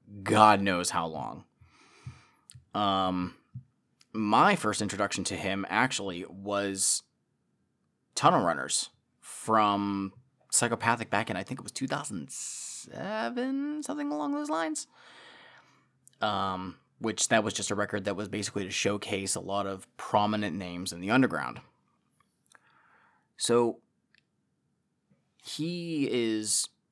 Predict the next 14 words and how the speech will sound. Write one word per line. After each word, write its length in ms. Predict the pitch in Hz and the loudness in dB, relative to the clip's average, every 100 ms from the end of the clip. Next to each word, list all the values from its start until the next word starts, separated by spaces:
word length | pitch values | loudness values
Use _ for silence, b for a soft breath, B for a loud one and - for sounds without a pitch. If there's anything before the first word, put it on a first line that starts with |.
| _ _ _ _ _ | _ _ _ _ _
probably 240 | - 185 | -2 0
best 280 | 120 139 165 | 2 2 4
known 200 | 107 104 | 2 0
for 120 | 101 | 0
his, 680 | 95 98 101 95 95 - - - _ _ - | 0 0 -2 -2 -2 0 -2 -6 _ _ -10
uh, 160 | 87 90 | -6 -4
mixtape 460 | 95 127 - 104 - | -2 -2 0 2 2
series, 500 | - 95 95 98 92 | 2 0 -4 -2 -2
uh, 320 | 90 87 65 - | -4 -6 -2 2
Underground 340 | 113 101 95 | 4 4 2
Hustlin', 460 | 139 156 80 82 - _ _ _ _ _ _ - - | 2 0 -2 -8 -12 _ _ _ _ _ _ -20 -8
which 240 | 107 104 - | -4 -4 -2
has 480 | 110 110 101 - - _ | 4 4 4 0 -2 _
seventy 800 | - - 139 170 185 175 180 160 | -6 0 4 4 4 4 2 -2